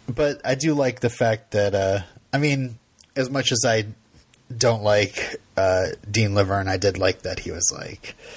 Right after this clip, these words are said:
he took control of that situation by the end of the scene and made Red feel like a idiot. But I guess,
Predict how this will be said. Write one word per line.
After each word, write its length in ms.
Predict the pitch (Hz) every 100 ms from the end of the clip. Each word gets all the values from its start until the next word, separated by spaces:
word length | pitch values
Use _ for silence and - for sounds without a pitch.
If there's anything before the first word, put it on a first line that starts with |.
| - - - -
he 240 | 113 113
took 340 | 95 - 156
control 460 | - 120 - 117 104
of 60 | 92
that 140 | 92
situation 580 | - 104 104 95 92 104
by 140 | 95 92
the 160 | 92
end 100 | 87
of 80 | 80
the 80 | -
scene 340 | - 90 80
and 200 | 82 82 - -
made 180 | 95 82
Red 200 | 85 82 92 - - - - -
feel 180 | 95
like 200 | 82 90
a 160 | - 78 - - -
idiot. 380 | 104 95 98 - - - - - - - - - - - - - -
But 220 | 131 127
I 120 | 123
guess, 180 | 165